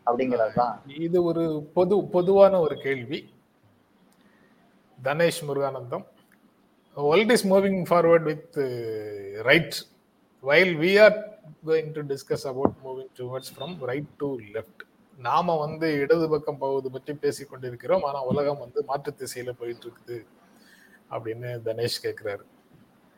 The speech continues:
Speaker 1: இல்ல, வண்டி வேகமா போய், அஹ், எங்கேயாவது மோத போகும்போது நாம பிரேக்கை தான் அழுத்துவோம். "இல்ல, இல்ல, வண்டி நல்லா வேகமா போகுது, ஏன் ஆக்சிலரேட்டர் அமுத்தல?"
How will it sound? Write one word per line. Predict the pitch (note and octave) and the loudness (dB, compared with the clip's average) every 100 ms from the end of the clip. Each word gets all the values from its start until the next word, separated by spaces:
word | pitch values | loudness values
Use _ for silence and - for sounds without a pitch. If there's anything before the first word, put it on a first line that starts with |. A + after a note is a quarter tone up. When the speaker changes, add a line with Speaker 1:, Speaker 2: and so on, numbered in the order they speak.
| - | 8
Speaker 1:
இல்ல, | D3+ | 12
வண்டி | D3 F3+ G#3 | 12 12 12
வேகமா | F#3 F#3+ G#3+ G#3+ G3 | 12 12 12 12 12
போய், | F#3 G3 G3+ G#3+ G#3+ G#3 - - - D#3 | 12 12 12 12 12 12 2 -14 4 10
அஹ், | D#3 D#3 D3+ D3+ D3 | 12 12 12 12 12
எங்கேயாவது | D#3+ F#3+ G#3+ | 12 12 12
மோத | F#3 F3 F#3+ F3+ | 12 12 12 12
போகும்போது | E3+ E3+ D#3 F#3 | 12 12 12 12
நாம | G3 D#3+ D3+ | 10 8 8
பிரேக்கை | C#3+ E3+ E3+ E3 | 10 10 10 8
தான் | F#3 D3+ | 10 10
அழுத்துவோம். | D3 D3 B2+ C#3+ - - - - - | 10 8 6 6 -2 -20 -20 -20 4
"இல்ல, | D#3 F#3 | 10 12
இல்ல, | F#3 F3 D#3 | 12 12 12
வண்டி | C3+ E3+ F3+ | 12 12 10
நல்லா | D3+ E3+ F3+ | 10 12 12
வேகமா | D#3+ E3 F3 E3+ | 12 12 12 10
போகுது, | E3 D#3 D#3+ E3+ | 12 12 12 10
ஏன் | D#3+ | 8
ஆக்சிலரேட்டர் | D3+ D#3 D#3 E3+ D3+ D3 C#3 | 8 6 10 10 10 8 4
அமுத்தல?" | C#3 C#3 C#3 C3+ | 4 6 10 10